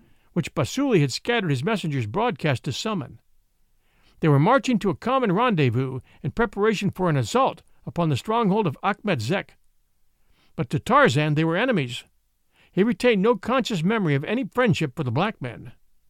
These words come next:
It was night when he halted outside the palisaded village of the Arab raider. Perched in the branches of a great tree, he gazed down upon the life within the enclosure.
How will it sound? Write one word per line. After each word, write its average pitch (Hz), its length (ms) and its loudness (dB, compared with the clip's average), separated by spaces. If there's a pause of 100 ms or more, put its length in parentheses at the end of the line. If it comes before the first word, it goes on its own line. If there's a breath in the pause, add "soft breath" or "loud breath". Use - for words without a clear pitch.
(1500 soft breath)
It 254 120 2
was 180 240 2
night 220 340 2
when 156 100 0
he 160 80 2
halted 185 340 0
outside 226 420 -2
the 151 80 -4
palisaded 208 640 -2
village 147 320 0
of 139 80 -4
the 170 140 -2
Arab 190 240 0
raider. 156 400 -4 (920 soft breath)
Perched 233 320 4
in 240 60 0
the 208 80 4
branches 180 400 0
of 135 80 -2
a 127 60 -2
great 185 340 -2
tree, 185 400 -6 (220 soft breath)
he 160 120 0
gazed 147 300 2
down 214 240 0
upon 233 240 -2
the 170 100 -2
life 185 360 -2
within 147 200 2
the 147 120 4
enclosure. 160 580 -4